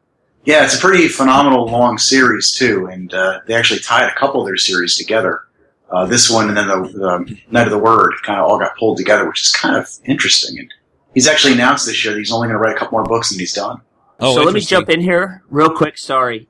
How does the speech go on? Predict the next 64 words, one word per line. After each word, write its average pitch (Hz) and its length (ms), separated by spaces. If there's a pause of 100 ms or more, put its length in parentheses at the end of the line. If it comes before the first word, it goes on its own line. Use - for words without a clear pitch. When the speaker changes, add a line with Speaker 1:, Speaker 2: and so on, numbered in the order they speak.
Speaker 3:
Is, 123 360
it's 113 120
funny 156 220
you 151 80
bring 139 200
that 123 160
up 131 200
because 123 320
audible 131 320
dot 113 220
com 131 200
is 113 100
having 120 240
a 107 60
huge 120 300
five 120 220
dollar 117 240
sale, 123 540 (160)
and 113 220
one 117 180
of 113 60
the 113 60
Shannara 120 360
series 117 640
is 110 160
on 104 260
there. 92 320
So - 580
if - 140
you're 113 100
looking 107 240
to 101 100
get 101 160
into 98 300
it, 67 160 (160)
just - 240
thought 104 120
Speaker 1:
Oh, - 40
Speaker 3:
I'd 160 120
Speaker 1:
cool. - 200
Speaker 3:
throw 107 180
that 101 160
out 101 120
there. - 220 (580)
Speaker 2:
Which 127 260
book, 120 220
do 98 80
you 98 40
know? 98 200 (180)
Speaker 3:
I 123 100
think 147 160
it's - 160
maybe 139 220
the 104 100
second 131 380
one 131 140
in 117 60
the 110 60
series, 123 640
but 98 380
still, 104 320
it's 82 100
five 101 260
bucks. 92 360